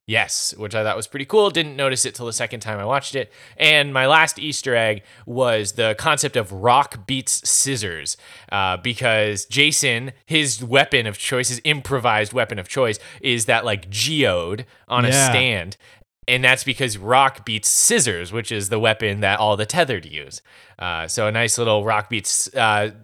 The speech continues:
Speaker 2: Yeah,
Speaker 1: ro-,
Speaker 2: that's pretty
Speaker 1: rock beats
Speaker 2: clever.
Speaker 1: scissors. And you do see some people playing rock, paper, scissors at the fair, and they're, you
Speaker 2: Right.
Speaker 1: see they're tethered also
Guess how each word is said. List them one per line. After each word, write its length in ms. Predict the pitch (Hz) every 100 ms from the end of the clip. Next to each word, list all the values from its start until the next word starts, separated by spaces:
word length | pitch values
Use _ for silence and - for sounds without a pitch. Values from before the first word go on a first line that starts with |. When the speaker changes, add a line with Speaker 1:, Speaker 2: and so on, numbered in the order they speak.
| _
Speaker 2:
Yeah, 80 | -
Speaker 1:
ro-, 320 | 233 214 135 -
Speaker 2:
that's 0 | 139
pretty 240 | 143 147
Speaker 1:
rock 160 | 135 135
beats 200 | 123 120
Speaker 2:
clever. 140 | 123
Speaker 1:
scissors. 140 | 120 - - 202
And 440 | 214 226 165 165 - _ _ 135
you 180 | 151 180
do 280 | 123 165 170
see 540 | - 170 156 143 139 -
some 580 | - 127 123 117 117 104
people 280 | 147 151 131
playing 360 | - 143 131 107
rock, 240 | 117 -
paper, 300 | 127 113 104
scissors 500 | - 120 98 92 - - - _
at 220 | 107 104 - 104
the 400 | 101 101 98 92 _ _ _ _ _ -
fair, 480 | - 165 87 - -
and 220 | 117 117
they're, 120 | 113 113
you 60 |
Speaker 2:
Right. 120 | 120 110
Speaker 1:
see 140 | 127
they're 140 | 110 104
tethered 380 | 143 117 107
also 420 | 101 110 113 95